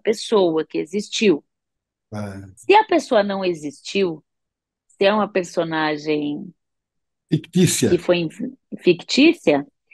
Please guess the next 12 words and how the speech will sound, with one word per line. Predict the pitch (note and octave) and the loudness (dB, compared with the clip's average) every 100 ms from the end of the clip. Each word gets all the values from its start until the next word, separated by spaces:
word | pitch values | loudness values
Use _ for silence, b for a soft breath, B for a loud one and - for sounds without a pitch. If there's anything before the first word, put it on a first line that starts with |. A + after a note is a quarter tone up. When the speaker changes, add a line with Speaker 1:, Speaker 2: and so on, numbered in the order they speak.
| b b b - | b b b 0
Speaker 1:
eu | G#3+ G#3 | 0 4
tenho | C#4 | 4
uma | D4 D#4 C#4 | 6 8 8
outra | D4+ - F4+ | 6 6 4
liberdade | D#4 A#3+ B3+ G3+ F3+ E3 E3 F#3 G#3+ | 6 6 4 4 2 2 2 0 -4
de | G3 A3+ B3+ C4+ | -8 -6 -4 -4
propor, | B3+ D4 - - B3+ A#3+ B3+ C#4+ _ _ _ _ _ _ _ _ _ _ - | 0 0 -2 0 4 4 2 -2 _ _ _ _ _ _ _ _ _ _ -4
é, | G3+ G#3 G3+ G3+ G3+ G3+ F#3+ F#3+ G3+ | 4 6 6 6 2 0 -2 -2 -4
ah, | C#4 A#3+ G3 F3+ | -2 0 0 0
eu, | F#3 F#3+ F3 | -2 -8 -10
por | G#3+ | -6
exemplo, | A3+ G#3 F#3+ F3 F3 E3+ - | -4 -4 -6 -6 -6 -4 -4